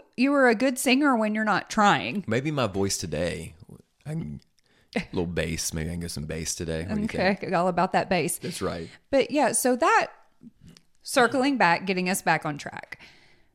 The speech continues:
Speaker 1: that was a big, bold prayer because in order to make me become and help me become the woman that God has called me to be,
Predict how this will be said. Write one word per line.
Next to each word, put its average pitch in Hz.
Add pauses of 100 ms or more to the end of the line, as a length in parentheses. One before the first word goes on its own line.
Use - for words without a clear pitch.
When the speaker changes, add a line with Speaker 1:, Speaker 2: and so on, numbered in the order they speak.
Speaker 1:
that 214
was 190
a 180
big, 160
bold 147
prayer 117 (120)
because 170
in 180
order 214
to 175 (960)
make 190
me 180
become 170
and 170
help 175
me 185
become 175
the 170
woman 175
that -
God 165
has 170
called 175
me 156
to 156
be, 151